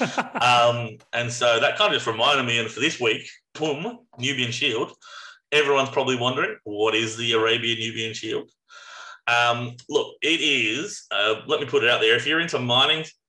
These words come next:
Speaker 2: and possible value in future, um, have a look at the Nubian Shield. I'll be putting a, a link in the description below for a very Casimir Report, one of my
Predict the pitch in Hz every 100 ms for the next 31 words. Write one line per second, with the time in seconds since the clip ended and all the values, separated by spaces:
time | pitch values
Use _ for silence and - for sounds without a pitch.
0 | _ _ _ 120 107 117 113 139 135 117
1 | 117 110 107 117 120 165 208 113 110 120
2 | 123 - - - _ - - - _ _
3 | - 113 113 117 151 156 156 147 147 -
4 | - _ - 123 127 120 117 143 147 120
5 | 110 117 139 120 110 107 113 - _ 113
6 | 113 120 196 202 - - _ _ _ _
7 | - 113 117 113 - 135 127 113 107 110
8 | 117 175 254 - 110 104 117 123 113 113
9 | - - - 101 202 - 113 - - 101
10 | 98